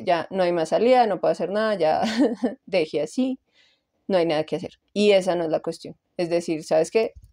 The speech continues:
Puedo tomar decisiones, puedo cambiar el curso de mi vida, puedo cambiar mi destino", ¿sí? Y de ahí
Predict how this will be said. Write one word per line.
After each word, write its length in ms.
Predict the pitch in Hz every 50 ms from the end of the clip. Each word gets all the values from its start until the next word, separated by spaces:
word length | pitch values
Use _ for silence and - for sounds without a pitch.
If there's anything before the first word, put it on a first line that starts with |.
| _ _ _ _ _ _ _ _ _ _ _
Puedo 220 | - 196 190 185 185
tomar 300 | 202 202 202 190 180 175
decisiones, 640 | 175 170 - 190 185 - 202 208 214 220 214 214 -
puedo 220 | - 196 185 180
cambiar 480 | - 190 190 196 190 202 208 208 208 208
el 120 | 208 196 -
curso 320 | - 214 208 - - 190
de 60 | 185
mi 200 | 190 190 185 180
vida, 420 | 175 165 160 156 165 175 - 349 359 _ _ _
puedo 120 | - 170 -
cambiar 320 | 220 214 214 190 185 185
mi 120 | 185 185 185
destino", 480 | 190 - - - 214 190 160 - 185 _ _ _ _
¿sí? 300 | _ - - 165 - 254 _ _ _ _ _ _ _ _ _ _ _ _ _ _ _ _ _ _ _ _ _ _ -
Y 200 | - 208 208 196
de 80 | 190 180
ahí 440 | 180 180 185 202 220 262 320 320